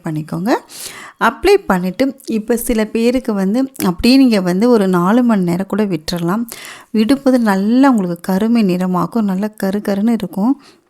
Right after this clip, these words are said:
அப்படியே கூட இன்ஸ்டன்ட்டாவும் நம்ம போட்டுட்டு எங்கேயாச்சும் போகணும்னா கிளம்பிக்கலாம். அப்படி இல்லைன்னா நீங்க ஹேர் வாஷ் பண்ணுங்க. ஹேர் வாஷ் பண்ணும்போது மைல்டா வந்து ஏதாவது ஹெர்பல்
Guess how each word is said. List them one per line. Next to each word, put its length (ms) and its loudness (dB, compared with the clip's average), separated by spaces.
அப்படியே 420 4
கூட 180 4
இன்ஸ்டன்ட்டாவும் 800 2
நம்ம 320 4
போட்டுட்டு 380 -4
எங்கேயாச்சும் 600 2
போகணும்னா 440 0
கிளம்பிக்கலாம். 580 -4
அப்படி 540 2
இல்லைன்னா 340 6
நீங்க 300 4
ஹேர் 240 0
வாஷ் 240 2
பண்ணுங்க. 560 2
ஹேர் 240 4
வாஷ் 320 2
பண்ணும்போது 540 0
மைல்டா 580 6
வந்து 280 2
ஏதாவது 500 2
ஹெர்பல் 320 -2